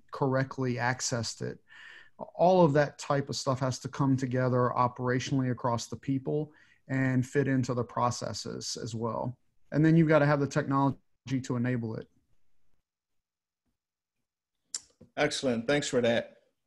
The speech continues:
Speaker 2: Change the slides, Trent. Yeah, so let's, let's get into the ransomware topic, right? So, so what is ransomware? Uh, as we all know, ransomware is a virus that comp-, compromises businesses by encrypting their data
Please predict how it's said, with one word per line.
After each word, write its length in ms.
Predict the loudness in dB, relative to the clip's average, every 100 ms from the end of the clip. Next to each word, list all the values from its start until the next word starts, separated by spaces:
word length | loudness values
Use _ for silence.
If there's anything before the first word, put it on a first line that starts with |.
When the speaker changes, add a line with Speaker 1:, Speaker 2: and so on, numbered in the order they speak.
| _ -20 -20 -4
Speaker 2:
Change 240 | -2 -2
the 60 | -2
slides, 400 | -2 -2 -4 -14 _ _ _ _
Trent. 240 | -2 -2 -2 -18 _ _ _ _ _ _ _ _ _ _ _ _ _ _ _ _ _ _ _ _ -8
Yeah, 220 | -6 -4
so 320 | 2 2 4
let's, 280 | 2 0 0
let's 160 | 0
get 100 | 4
into 200 | 4 4
the 60 | 2
ransomware 580 | 4 4 2 0 0 0
topic, 340 | -2 -2 -2
right? 260 | 2 2 2
So, 260 | 2 0
so 140 | 0 -2
what 160 | 0
is 160 | 0 0
ransomware? 640 | 0 0 -2 -4 -4 -6 -10 _ _ _ _ _ _ -2
Uh, 320 | 0 0 -4 -8 -6
as 160 | -4 2
we 120 | 4
all 120 | 4
know, 280 | 4 4 4
ransomware 440 | 4 0 0 -2
is 100 | -2
a 60 | 0
virus 480 | 4 6 6 2 -4
that 200 | -4 -4
comp-, 420 | -2 -4 -4 -10
compromises 760 | -6 -4 -4 -2 -2 -2 -4 -6
businesses 560 | -6 -4 -4 -6 -10
by 240 | -6 -4 -4
encrypting 340 | -4 -6 -4
their 140 | -4 -4
data 380 | -4 -2 -2